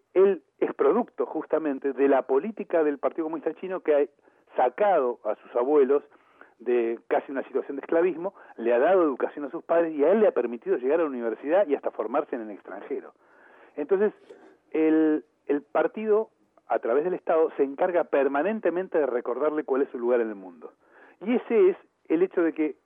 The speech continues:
él es producto de todo el trabajo de la sociedad china, que lo ha educado, que lo ha formado, que lo ha preparado, y que él ha hecho uso de una gran cantidad de factores de la producción,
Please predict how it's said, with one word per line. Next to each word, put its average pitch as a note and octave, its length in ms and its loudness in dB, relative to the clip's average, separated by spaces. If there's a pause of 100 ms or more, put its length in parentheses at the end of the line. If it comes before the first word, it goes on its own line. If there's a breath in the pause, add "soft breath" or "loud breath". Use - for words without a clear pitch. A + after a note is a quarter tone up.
(360)
él F#3 340 4 (180)
es - 140 -2
producto F#3 680 -2 (340 soft breath)
de D3+ 320 0 (160)
todo G#3 420 2
el - 100 0
trabajo - 460 0
de A#2+ 80 -4
la A2 100 -2
sociedad C#3+ 400 -2
china, D3+ 260 -6 (360 loud breath)
que A#2 140 -2
lo C3 140 0
ha C#3 80 4
educado, F#3 540 2
que B2+ 80 -4
lo B2 80 0
ha - 60 0
formado, F3 440 -2
que - 80 -2
lo C3+ 80 2
ha C3 40 0
preparado, F3 280 0
y D#4+ 60 0
que G#3 180 0
él A#3+ 140 -2
ha G3 360 2 (420)
hecho D4 300 2
uso C#3 440 0 (260 loud breath)
de C#3+ 160 -6
una C#3+ 80 2
gran F#3+ 220 2
cantidad D3+ 360 2
de B2+ 300 4 (400)
factores E3 360 0
de D#3 40 4
la D3 100 2
producción, C3+ 480 0